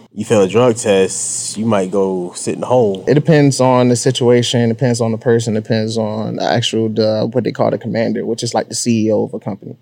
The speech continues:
Speaker 1: Okay.
Speaker 2: Uh, so in the Air Force, like, if you get caught with weed, you pretty much getting kicked out.
Speaker 1: Just
Speaker 2: But
Speaker 1: a little weed?
Speaker 2: Mm-hmm.
Speaker 1: Like, booted out, benefits gone too?
Speaker 2: Yep.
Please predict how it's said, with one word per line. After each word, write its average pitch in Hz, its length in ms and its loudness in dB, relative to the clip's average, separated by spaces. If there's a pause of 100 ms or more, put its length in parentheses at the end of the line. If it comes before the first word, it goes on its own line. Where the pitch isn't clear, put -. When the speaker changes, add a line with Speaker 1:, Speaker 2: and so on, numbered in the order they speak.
(100)
Speaker 1:
Okay. 98 380 -2
Speaker 2:
Uh, 101 360 2
so 120 520 2 (300)
in 120 120 2
the 90 80 2
Air 120 160 4
Force, 113 380 2
like, 107 260 2 (360)
if 113 120 -8
you 113 60 -2
get 120 180 4
caught 117 280 2
with 90 140 0
weed, 107 340 2
you 113 100 -2
pretty 113 200 0
much 107 180 -2
getting 85 160 -6
kicked 104 200 -8
out. - 140 -6 (400)
Speaker 1:
Just 104 140 -12
Speaker 2:
But 175 40 6
Speaker 1:
a 151 60 6 (140)
little 139 60 6
weed? 302 320 6
Speaker 2:
Mm-hmm. 120 480 2 (460)
Speaker 1:
Like, 110 260 2
booted 139 260 6
out, 117 360 6 (180)
benefits 127 380 2
gone 135 200 4
too? 185 220 2 (300)
Speaker 2:
Yep. 175 140 2